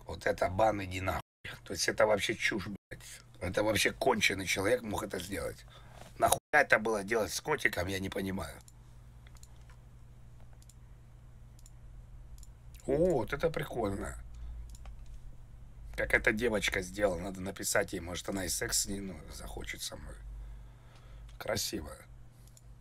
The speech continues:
Не, ну согласись. Прикольно, блин.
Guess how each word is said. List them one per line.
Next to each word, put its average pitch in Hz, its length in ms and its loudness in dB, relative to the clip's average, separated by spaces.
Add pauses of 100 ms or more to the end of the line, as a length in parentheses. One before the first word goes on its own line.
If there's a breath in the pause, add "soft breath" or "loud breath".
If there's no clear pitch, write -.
(1600)
Не, 113 180 0
ну 71 120 -4
согласись. - 640 -4 (1800)
Прикольно, 73 540 -6
блин. 57 320 -12